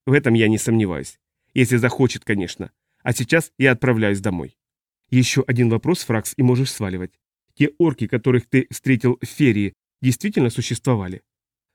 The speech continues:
Конечно. Неужели и ты думаешь, что они плод моего воображения? Это была часть отряда, засланного к нам принцем Калазаром для убийства Резаза. Накеза-громовержец спрятал их до начала бегов. А Ферию он выбрал, скорее всего, потому, что там климат лучше.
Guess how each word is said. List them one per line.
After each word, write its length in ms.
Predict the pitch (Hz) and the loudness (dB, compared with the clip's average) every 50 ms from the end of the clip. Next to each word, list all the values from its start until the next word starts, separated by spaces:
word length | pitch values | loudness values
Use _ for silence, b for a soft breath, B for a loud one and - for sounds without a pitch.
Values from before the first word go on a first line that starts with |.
| _ _ | _ _
Конечно. 520 | - 123 131 127 113 98 - - - - _ _ _ _ _ | 4 4 6 6 4 2 -2 -8 -14 -16 _ _ _ _ _
Неужели 360 | 135 131 127 117 131 127 123 | 2 4 6 6 6 6 4
и 40 | 123 | 4
ты 160 | 120 - 156 | 2 2 0
думаешь, 280 | 120 120 113 113 113 - | 2 2 2 2 2 0
что 140 | - - 120 | 0 2 4
они 160 | 123 131 117 | 4 4 4
плод 260 | - 123 127 113 107 | 2 2 0 2 4
моего 260 | 117 120 120 113 117 | 4 2 4 2 2
воображения? 680 | 107 117 117 107 117 127 131 120 117 95 92 90 85 - _ _ _ _ _ _ - | 2 2 2 2 2 0 0 0 -2 -4 -4 -4 -6 -10 _ _ _ _ _ _ -2
Это 240 | 123 120 - 120 | -2 0 2 2
была 220 | 113 120 117 117 110 | 2 4 4 2 2
часть 240 | - 127 120 - 127 | 2 0 0 0 -2
отряда, 380 | 113 - 123 143 139 117 113 | -2 0 0 0 2 2 0
засланного 540 | 107 113 131 139 - 127 110 110 110 113 107 | 0 0 0 0 0 0 2 2 2 0 0
к 80 | - - | 0 0
нам 180 | 120 110 104 | 0 0 0
принцем 400 | - - 117 113 104 - 113 107 | 0 0 0 0 0 0 -2 -2
Калазаром 600 | - - 113 113 113 107 110 139 143 113 95 85 - _ _ _ - | -2 -2 0 0 0 0 0 0 0 0 -2 -4 -8 _ _ _ -2
для 160 | 117 123 120 | 0 2 2
убийства 360 | 110 113 120 113 - - 120 | 2 2 0 0 0 0 0
Резаза. 480 | 117 120 120 - 110 95 - - - - _ _ _ _ _ _ _ _ _ - | 0 0 0 -2 -4 -6 -8 -10 -16 -18 _ _ _ _ _ _ _ _ _ 0
Накеза-громовержец 960 | 127 123 117 - 135 123 110 120 101 117 117 113 113 113 135 156 127 120 107 - | 0 2 2 2 0 0 2 2 2 2 2 2 2 2 2 0 0 -2 -4 -4
спрятал 360 | - - 127 135 - 123 113 | -2 -2 0 0 0 -2 -2
их 220 | - 127 113 110 | 0 0 0 2
до 100 | 113 117 | 2 2
начала 320 | 113 120 - - 117 110 110 | 0 0 0 0 0 0 0
бегов. 420 | 107 127 123 110 90 - - _ _ _ _ _ _ _ _ _ _ _ | 0 0 -2 -4 -6 -10 -12 _ _ _ _ _ _ _ _ _ _ _
А 100 | - 117 | -4 -4
Ферию 400 | - - 143 151 143 123 104 - - | 0 2 2 2 4 2 2 0 0
он 160 | 117 113 110 | -2 0 2
выбрал, 260 | 117 120 107 110 107 | 2 2 2 0 -2
скорее 300 | - - 120 110 113 113 | -2 0 0 2 2 2
всего, 260 | 107 - - 117 113 | 0 -2 -2 -2 -2
потому, 340 | - 120 110 - 117 123 143 | -2 -2 -2 0 0 0 0
что 160 | 139 - 113 | 0 -2 -4
там 180 | 98 - 120 127 | -2 -2 -2 -2
климат 420 | 123 - 139 123 101 95 90 - | -2 -2 -2 0 0 -2 -2 -6
лучше. 340 | 95 87 - - - - - | -8 -10 -10 -10 -12 -14 -14